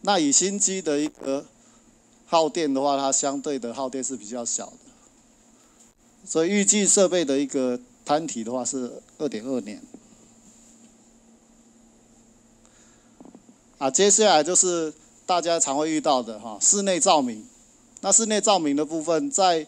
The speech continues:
一百零二年我们台湾波绿设置开始，哈，厂内都是用，呃，啊，更正，这个部分是我们针对厂内的二线市的一个电控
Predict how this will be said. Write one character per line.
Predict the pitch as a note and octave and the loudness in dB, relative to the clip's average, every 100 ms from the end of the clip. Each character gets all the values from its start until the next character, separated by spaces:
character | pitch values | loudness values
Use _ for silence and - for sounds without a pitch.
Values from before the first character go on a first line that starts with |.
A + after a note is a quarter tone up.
| - - _ - | -10 -20 _ -6
一 | A3+ | 0
百 | F3 | 0
零 | D3+ D3+ | 2 0
二 | F#3+ | 0
年 | D#3+ C3+ | 0 0
我 | B2 | -2
们 | B2 B2 | -4 0
台 | C#3+ | 2
湾 | D#3+ D#3+ | 2 2
波 | E3+ | 0
绿 | E3+ E3+ | 2 2
设 | D3 F#3 D#3+ | 2 2 2
置 | C#3+ E3+ C#3+ B2 | 2 0 0 -4
开 | - D3+ D#3 | -2 0 2
始， | - - - - - _ _ _ _ | 2 0 -6 -16 -20 _ _ _ _
哈， | A#2+ G#2 - _ _ - | -14 -14 -16 _ _ -6
厂 | C3+ B2 | -6 -2
内 | C#3+ D3+ - - - - - - _ _ _ _ _ _ _ _ | -2 -2 -6 -14 -20 -20 -20 -20 _ _ _ _ _ _ _ _
都 | D3+ | -2
是 | D#3 D#3+ D#3 | 0 0 0
用， | E3 D3+ C#3 C3 B2 - | 2 2 0 -4 -6 -10
呃， | C3 A2+ G#2+ G#2 G#2 - B2+ - _ _ _ _ _ _ _ _ | -12 -12 -14 -16 -18 -20 -20 -20 _ _ _ _ _ _ _ _
啊， | B2 | -10
更 | D3 D#3+ | -6 -2
正， | D#3 C3+ | 0 0
这 | - | 0
个 | A3 G3 | 0 0
部 | G3 F#3 | 2 4
分 | F#3+ E3+ | 4 4
是 | - F#3 E3+ - _ _ _ _ _ _ | 2 0 -2 -6 _ _ _ _ _ _
我 | C#3 | -4
们 | C#3 D3+ | -2 -2
针 | D3 F#3+ F#3+ | 0 0 0
对 | F#3+ G3+ E3+ - _ _ - | 0 0 0 -6 _ _ -6
厂 | - C3+ | -2 0
内 | E3+ | 2
的 | F3+ D#3+ | 2 4
二 | F3+ | 4
线 | F3+ E3 | 4 4
市 | D#3+ F#3 D#3 | 4 2 0
的 | B2+ C#3 B2+ C3 | 0 -2 0 0
一 | |
个 | D3 D3 | -2 -2
电 | F3+ D#3 | 0 0
控 | C3+ D#3+ A#2+ | 0 0 -2